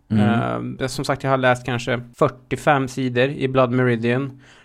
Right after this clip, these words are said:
Speaker 2: Jag har lyssnat på f-, hundrafemtio sidor av No Country for Old Men.
Speaker 1: Mm. Mm.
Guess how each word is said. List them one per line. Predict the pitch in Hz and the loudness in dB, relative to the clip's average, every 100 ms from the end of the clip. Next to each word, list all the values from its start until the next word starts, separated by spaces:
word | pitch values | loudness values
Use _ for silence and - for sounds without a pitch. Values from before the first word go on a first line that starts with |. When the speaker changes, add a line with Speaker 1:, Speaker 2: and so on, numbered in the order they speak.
| - | -2
Speaker 2:
Jag | 127 | 2
har | 139 | 4
lyssnat | 139 139 143 - 135 143 - - | 4 2 0 -4 0 0 -2 -4
på | 143 | -4
f-, | 123 - _ - - - - - - | -4 -10 _ -20 -20 -20 -20 -12 -4
hundrafemtio | 135 131 120 143 120 127 | 0 2 2 0 0 -4
sidor | 131 139 120 120 | -4 -2 -2 0
av | 113 110 113 | 2 0 0
No | 120 120 | -4 -4
Country | 135 120 117 | -2 -4 -6
for | - 117 | -8 -4
Old | 117 113 | -4 -2
Men. | 117 120 139 - | -4 -4 -8 -2
Speaker 1:
Mm. | 156 226 110 - _ _ - | 4 4 4 -2 _ _ 2
Mm. | 190 110 | 4 4